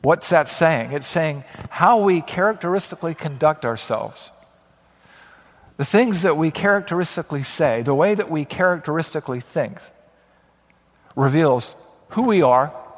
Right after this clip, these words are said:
how we are, and where we stand in light of eternity.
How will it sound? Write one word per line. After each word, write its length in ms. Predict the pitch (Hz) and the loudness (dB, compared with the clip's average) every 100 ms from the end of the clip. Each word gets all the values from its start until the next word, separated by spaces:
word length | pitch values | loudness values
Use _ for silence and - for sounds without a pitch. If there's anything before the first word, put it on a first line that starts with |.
| - | -6
how 240 | 185 202 | 2 2
we 140 | 170 135 | 2 2
are, 260 | 127 131 | 2 2
and 80 | 131 | 2
where 160 | 147 147 | 0 0
we 140 | 143 | -2
stand 360 | 123 - 135 123 | -6 -6 -6 -4
in 80 | 117 | -2
light 280 | 127 127 | 0 0
of 160 | - 120 | -4 -8
eternity. 580 | 120 - 123 113 107 | -8 -4 -4 -4 -10